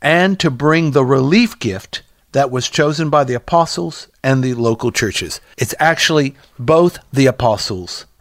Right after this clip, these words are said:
and the local churches that nominated this man to be a f-, companion with Titus to bring the gift. Do you understand? This is not just given to anybody, this responsibility, 'cause it's dealing with money.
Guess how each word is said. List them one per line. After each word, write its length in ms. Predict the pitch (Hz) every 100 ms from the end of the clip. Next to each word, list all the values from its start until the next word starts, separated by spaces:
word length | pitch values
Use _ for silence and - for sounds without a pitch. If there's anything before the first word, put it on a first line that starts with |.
| -
and 220 | 151 143
the 100 | 127
local 320 | 117 110 113
churches 640 | - 185 170 - 95 - -
that 320 | 120 131 -
nominated 880 | 120 143 147 143 127 117 101 107 - 110
this 300 | 127 127 127
man 440 | 113 95 95 98 _ _ _ _ _
to 160 | - 135
be 400 | 117 110 98 92 _ _
a 60 | 120
f-, 220 | - - -
companion 520 | 113 107 175 220 185
with 140 | 127 -
Titus 500 | 113 92 87 - - _ -
to 100 | 123
bring 400 | 123 110 110 110 _
the 80 | 127
gift. 340 | 110 98 - -
Do 80 | 190
you 100 | 214
understand? 500 | 220 185 - 170 160
This 160 | 185
is 140 | 190 165
not 240 | 170 151
just 320 | 151 143 - - -
given 440 | 135 143 139 120 117 _ _ _ _ -
to 160 | 143
anybody, 560 | 127 214 165 110 85 -
this 240 | 127 127 135
responsibility, 920 | 113 - 120 107 107 95 87 76 -
'cause 220 | 156 139
it's 160 | 147 127
dealing 460 | 127 123 143 156
with 160 | 170 165
money. 500 | 123 113 95 147